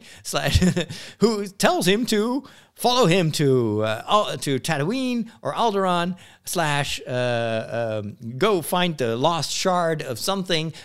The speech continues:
go bring back the ring to Mordor. And so, and so it goes through all these movie genres with, like, step by step, you can say, "Oh, um,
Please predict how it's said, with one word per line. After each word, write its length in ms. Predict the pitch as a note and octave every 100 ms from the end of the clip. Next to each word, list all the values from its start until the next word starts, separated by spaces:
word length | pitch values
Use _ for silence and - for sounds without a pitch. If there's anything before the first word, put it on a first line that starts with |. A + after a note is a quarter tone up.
| -
go 200 | E3+ G#3+
bring 260 | D3+ F#3
back 300 | D#3 D#3 D#3
the 80 | C#3
ring 240 | B2+ F3+ E3+
to 160 | C#3
Mordor. 480 | B2+ F3 D#3 C3+ C#3+ - -
And 80 | E3+
so, 160 | C#3 - A3
and 120 | G3
so 260 | F#3+ A3+ - - - _ _ -
it 320 | - A3+ A#3
goes 240 | F4 F#4+
through 140 | D4 A3
all 160 | D4
these 180 | D4+ F#3+
movie 300 | F3+ A3+ A#3+
genres 540 | C#3+ C#3+ B2 C3 A#3 - _
with, 340 | E3+ F3+ F#3 - _ _ _ _ _ _ _ - -
like, 280 | - G#3+ A3+
step 280 | - - D#4+
by 140 | D3
step, 400 | C#3 - A3 B3
you 80 | B3
can 120 | G3
say, 200 | G#3 G3+ F#3 -
"Oh, 360 | C#4 A#3 A2+ - _ _ _ -
um, 520 | E3+ E3+ D#3 D3 D3